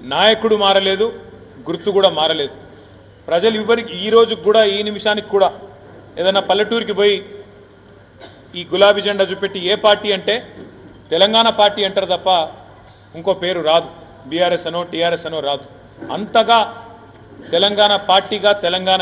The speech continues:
ఇంటి పార్టీగా, మన పార్టీగా ఇవాళ ప్రజల గుండెల్లో చిరస్మరణీయమైన చెరగని ఒక ముద్ర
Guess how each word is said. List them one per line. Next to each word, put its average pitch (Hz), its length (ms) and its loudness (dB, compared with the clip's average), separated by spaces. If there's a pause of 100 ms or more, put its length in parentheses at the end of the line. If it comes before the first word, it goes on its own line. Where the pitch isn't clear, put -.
(140)
ఇంటి 190 280 -6
పార్టీగా, 196 400 0 (120)
మన 180 140 0 (100)
పార్టీగా 196 440 2 (800)
ఇవాళ 175 220 2 (720)
ప్రజల 175 260 2 (100)
గుండెల్లో 190 380 0 (640)
చిరస్మరణీయమైన 208 840 -2 (120)
చెరగని 190 340 -4
ఒక 180 180 -8
ముద్ర 175 180 -4